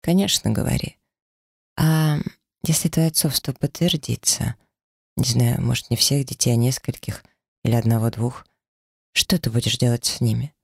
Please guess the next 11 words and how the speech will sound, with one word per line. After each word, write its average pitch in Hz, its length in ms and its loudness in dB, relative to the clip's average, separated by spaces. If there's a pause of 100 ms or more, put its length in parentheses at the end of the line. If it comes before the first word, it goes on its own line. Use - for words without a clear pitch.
(1300)
«Решу 139 440 2
этот 120 320 0
вопрос, 123 480 0
исходя 120 420 0
из 123 100 0
результатов», - 840 -2 (340)
сказал 113 440 0
он, 131 140 2
снова 117 320 0
тяжко - 360 -4
вздохнув. - 640 -6